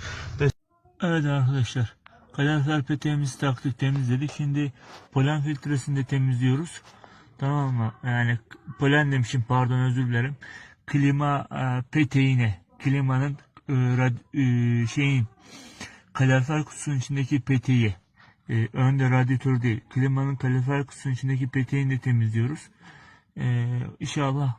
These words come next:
kokumuz da gider Allah'ın izniyle. E,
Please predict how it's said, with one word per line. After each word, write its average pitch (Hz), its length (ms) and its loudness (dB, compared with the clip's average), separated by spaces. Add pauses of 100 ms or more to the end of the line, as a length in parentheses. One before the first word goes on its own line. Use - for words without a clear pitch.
kokumuz 135 460 -2
da 135 60 2
gider 131 480 0 (340)
Allah'ın 127 340 2
izniyle. 120 480 0 (480)
E, 120 300 -2